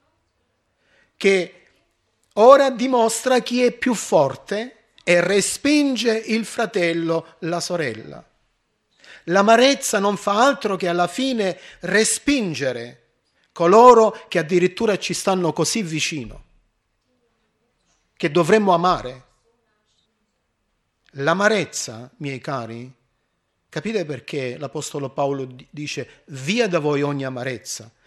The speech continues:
Altrimenti nel vostro cuore voi avete anche allontanato la persona che dovremmo avere più a cuore, la moglie, il marito,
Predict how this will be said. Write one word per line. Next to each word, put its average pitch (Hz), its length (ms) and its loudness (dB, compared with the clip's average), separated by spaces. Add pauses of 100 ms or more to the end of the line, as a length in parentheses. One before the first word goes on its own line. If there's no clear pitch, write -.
(200)
Altrimenti 185 960 -2 (160)
nel 156 240 0
vostro 240 540 4
cuore 160 640 4 (220)
voi 226 380 4
avete 196 480 0
anche 220 400 -4
allontanato 180 1120 -2 (260)
la 170 240 4
persona 226 680 4
che 180 120 -6
dovremmo 180 720 -2 (220)
avere 190 680 0
più - 200 -6
a 170 80 -2
cuore, 117 720 -2 (100)
la 127 160 -10
moglie, 151 460 2
il 120 120 -10
marito, 135 720 -6